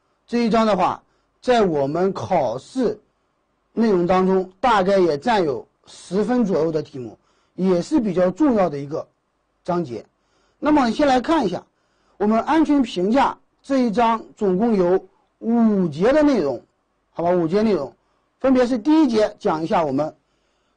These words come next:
安全评价它的分类、原则和依据，第二节讲安全评价的程序和内容，第三节专门讲我们非常重要的一个步骤，叫什么呢？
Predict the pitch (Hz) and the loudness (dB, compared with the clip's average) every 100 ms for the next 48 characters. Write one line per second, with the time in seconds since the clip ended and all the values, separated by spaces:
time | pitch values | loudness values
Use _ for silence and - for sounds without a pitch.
0 | - 277 302 269 254 202 220 240 - - | -4 0 2 2 0 0 0 0 -2 -8
1 | 185 185 156 262 285 302 - _ _ _ | -4 -4 -2 0 2 2 -2 _ _ _
2 | _ 160 170 214 196 190 151 170 240 233 | _ -4 -2 0 0 0 0 0 -2 -2
3 | 208 _ _ - 294 294 254 175 180 190 | -8 _ _ -2 2 4 2 0 0 0
4 | - _ 190 160 135 - _ _ _ - | -6 _ -2 0 -2 -12 _ _ _ -4
5 | 262 254 254 208 214 226 202 - 190 190 | 0 0 0 -2 -2 0 -2 0 2 2
6 | 254 330 277 165 170 196 247 170 147 - | 2 0 -2 -2 -2 0 0 0 -2 -6
7 | _ _ _ 269 262 311 294 208 196 - | _ _ _ -2 0 2 2 2 -2 -6
8 | _ _ _ _ _ _ _ 294 320 320 | _ _ _ _ _ _ _ 0 2 4
9 | 311 247 180 151 156 170 180 - _ _ | 4 2 -2 -2 -4 -6 -8 -12 _ _
10 | _ _ - 339 349 - 208 220 269 247 | _ _ 0 2 2 0 -2 0 -2 0
11 | 220 190 165 170 190 196 160 117 143 185 | 0 0 0 0 -2 -2 -4 -4 -2 -2
12 | 165 165 | -2 -6